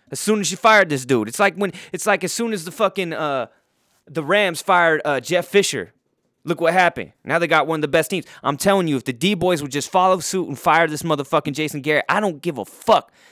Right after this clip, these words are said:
that they beat the fucking Eagles. Get rid of Jason Garrett. They didn't beat the Eagles because of Jason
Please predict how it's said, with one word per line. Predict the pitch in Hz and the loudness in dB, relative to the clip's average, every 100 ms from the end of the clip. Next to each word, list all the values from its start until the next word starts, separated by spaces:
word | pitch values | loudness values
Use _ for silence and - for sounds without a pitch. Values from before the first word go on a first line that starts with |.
| - | -6
that | 135 | -2
they | 131 | -2
beat | 120 135 - | -2 -4 -6
the | |
fucking | - 143 131 131 | -4 -4 -4 -4
Eagles. | 139 117 107 - - _ _ - | -4 -4 -6 -8 -18 _ _ 2
Get | 220 180 | 4 4
rid | 185 | 0
of | 139 | 0
Jason | 143 151 151 127 | -2 -2 -4 -4
Garrett. | 143 123 | -2 0
They | 214 | -2
didn't | 226 156 | -2 -2
beat | 196 185 - | -2 -2 -2
the | 151 | -4
Eagles | 180 143 143 | -4 -2 -4
because | 107 - - 180 135 | -6 -6 -2 0 -2
of | |
Jason | 117 123 127 | -4 -4 -4